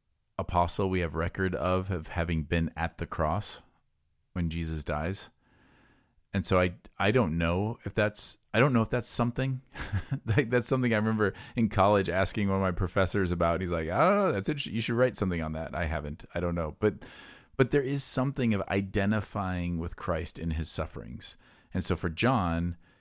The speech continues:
he's there at the cross and is, is there to the bitter end of seeing what happens to Jesus.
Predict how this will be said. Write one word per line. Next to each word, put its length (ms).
he's 300
there 360
at 220
the 80
cross 580
and 140
is, 180
is 260
there 320
to 140
the 100
bitter 340
end 500
of 120
seeing 640
what 140
happens 360
to 100
Jesus. 640